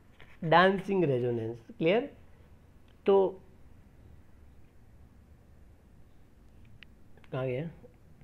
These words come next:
डांसिंग रेजोनेंस में क्या होता है बच्चों, ये याद रखना है कि ये ट्रायंगल आपको दिखे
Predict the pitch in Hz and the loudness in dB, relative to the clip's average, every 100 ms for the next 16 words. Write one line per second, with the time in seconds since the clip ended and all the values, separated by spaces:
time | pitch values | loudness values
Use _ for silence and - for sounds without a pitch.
0 | - 151 156 190 190 214 190 185 196 185 | -6 0 2 0 0 2 2 2 0 -2
1 | 196 185 202 170 - 147 131 - 196 - | -2 0 2 2 0 -2 -2 -6 -8 -8
2 | - - - - 214 262 247 240 214 202 | -20 -20 -20 -2 2 8 8 8 4 2
3 | 214 233 262 247 196 180 190 240 226 214 | 2 4 4 6 6 8 8 8 6 4
4 | - 208 160 175 214 170 131 | 6 6 6 6 6 6 0